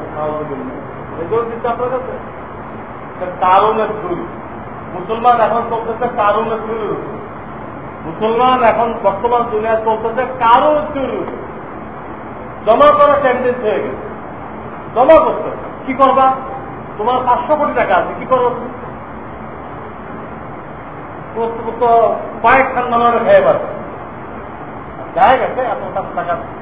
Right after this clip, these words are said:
রেখে গেলে ছেলে ফেলে বরবাদ হয়ে যায়, ছেলে ফেলে সব নষ্ট হয়ে যায়। কোনো কাজ নেই, তো মদ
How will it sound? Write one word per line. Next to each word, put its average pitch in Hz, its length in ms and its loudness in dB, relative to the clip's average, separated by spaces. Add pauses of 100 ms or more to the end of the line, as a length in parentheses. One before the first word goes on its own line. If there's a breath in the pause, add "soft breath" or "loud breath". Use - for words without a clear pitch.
(120)
রেখে 160 200 -4
গেলে 220 220 6 (440)
ছেলে 233 160 2
ফেলে 247 180 2
বরবাদ 247 360 8
হয়ে - 200 4
যায়, - 180 -4 (1900)
ছেলে 226 140 0
ফেলে 262 160 2
সব - 300 4
নষ্ট 254 260 2
হয়ে 202 100 0
যায়। - 180 -4 (1800)
কোনো 262 320 -2
কাজ 247 220 6 (140)
নেই, 208 180 0 (500)
তো 208 60 -6
মদ 196 220 4